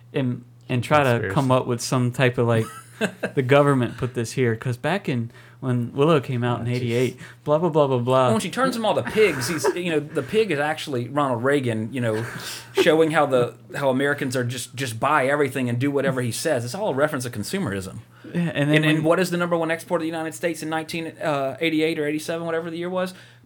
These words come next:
Speaker 3: Bacon.
Speaker 2: Bacon.
Speaker 3: That is a
Speaker 2: Pork.
Speaker 3: fact. You know, I, because I'm saying this and you're listening to this, this is a fact.
Speaker 1: And, and the
Speaker 2: Right,
Speaker 1: fact that
Speaker 2: exactly.
Speaker 1: Chalindria's wand was used to turn them back into
Speaker 3: Well,
Speaker 1: humans.
Speaker 3: well, did you
Speaker 1: What
Speaker 3: notice,
Speaker 1: does
Speaker 3: Daniel?
Speaker 1: Chalindria's wand, the actual curvature of the
Speaker 3: Hey,
Speaker 1: wand?
Speaker 3: that's what I was gonna say.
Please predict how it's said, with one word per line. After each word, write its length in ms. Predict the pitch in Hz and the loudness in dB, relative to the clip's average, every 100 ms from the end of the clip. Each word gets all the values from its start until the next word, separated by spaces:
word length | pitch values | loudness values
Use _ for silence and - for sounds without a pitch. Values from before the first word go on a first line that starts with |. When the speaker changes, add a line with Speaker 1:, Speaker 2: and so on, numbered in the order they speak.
| _ | _
Speaker 3:
Bacon. 460 | 160 139 117 90 - - - - | 4 4 0 -8 -12 -20 -16 -6
Speaker 2:
Bacon. 580 | - - - - - - - | -6 -6 -8 -6 -4 -4 2
Speaker 3:
That 180 | 151 151 | 2 2
is 120 | 131 | 0
a 80 | 104 | 0
Speaker 2:
Pork. 180 | 123 113 | 4 6
Speaker 3:
fact. 340 | 147 92 - | 6 4 -6
You 60 | 143 | -6
know, 60 | 139 | -2
I, 180 | 165 151 | -4 -4
because 240 | 160 190 | 0 2
I'm 140 | 175 131 | 2 0
saying 320 | - 170 156 | 2 2 4
this 160 | 135 135 | 0 -2
and 80 | 135 | -4
you're 100 | 135 | 2
listening 380 | 160 156 131 | 2 2 -2
to 60 | 120 | 0
this, 140 | 120 | -2
this 120 | 139 135 | -4 -8
is 80 | 113 | -10
a 80 | |
fact. 420 | 101 147 113 - - | -4 -2 -2 -6 -2
Speaker 1:
And, 240 | 185 175 - | 0 0 0
and 140 | 165 | 4
the 40 | 123 | 6
Speaker 2:
Right, 120 | 147 | 8
Speaker 1:
fact 200 | 185 185 | 6 4
that 80 | 156 | 0
Speaker 2:
exactly. 240 | 113 - | 2 4
Speaker 1:
Chalindria's 440 | 202 208 196 151 147 | 4 6 6 6 2
wand 380 | 165 190 147 | 4 4 4
was 180 | 120 120 | 0 0
used 180 | 147 131 | -2 -2
to 60 | - | -8
turn 240 | - 143 | -4 -2
them 220 | 135 123 | 0 0
back 560 | 117 - 170 147 - - | 0 2 0 0 -10 -10
into 240 | 151 127 165 | -8 -2 2
Speaker 3:
Well, 80 | 147 | 4
Speaker 1:
humans. 360 | 214 151 123 | 4 4 2
Speaker 3:
well, 120 | 160 151 | 0 0
did 200 | 160 160 | 0 2
you 80 | |
Speaker 1:
What 100 | 160 | 6
Speaker 3:
notice, 320 | 190 233 185 - | 8 8 6 4
Speaker 1:
does 80 | 165 | 4
Speaker 3:
Daniel? 100 | 156 160 | 6 4
Speaker 1:
Chalindria's 380 | 156 156 143 143 | 4 4 2 2
wand, 320 | 160 151 123 | 4 4 4
the 100 | 120 | 0
actual 280 | 143 160 131 | 0 0 2
curvature 540 | 165 165 170 170 160 | 6 6 6 2 4
of 180 | 151 151 | 4 6
the 60 | 160 | 6
Speaker 3:
Hey, 60 | |
Speaker 1:
wand? 200 | 143 160 | 8 8
Speaker 3:
that's 80 | 156 | 10
what 80 | 170 | 8
I 60 | |
was 120 | 165 147 | 8 4
gonna 180 | 147 131 | 0 0
say. 300 | 165 185 | 4 4